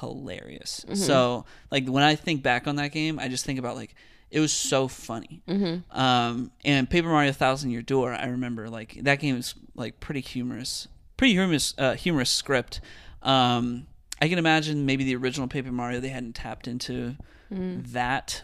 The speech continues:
Speaker 1: quite
Speaker 2: Mm-hmm.
Speaker 1: yet, so it
Speaker 2: Mm-hmm.
Speaker 1: might be a bit more, like, basic
Speaker 2: Mm-hmm.
Speaker 1: in its story,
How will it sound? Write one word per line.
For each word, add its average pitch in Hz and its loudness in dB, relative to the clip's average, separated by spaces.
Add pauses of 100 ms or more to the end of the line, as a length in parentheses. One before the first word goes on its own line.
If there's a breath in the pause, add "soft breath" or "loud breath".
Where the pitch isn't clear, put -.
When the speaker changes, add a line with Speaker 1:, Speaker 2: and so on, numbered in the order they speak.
Speaker 1:
quite 143 4
Speaker 2:
Mm-hmm. 127 0
Speaker 1:
yet, 139 2
so 120 -2
it 104 -2
Speaker 2:
Mm-hmm. 127 -2
Speaker 1:
might 123 -2
be 123 -4
a 123 -2
bit 117 -4
more, 127 -2
like, 120 -6 (140)
basic 131 -6 (200)
Speaker 2:
Mm-hmm. 196 -2 (100)
Speaker 1:
in 139 0
its 131 -2
story, 156 0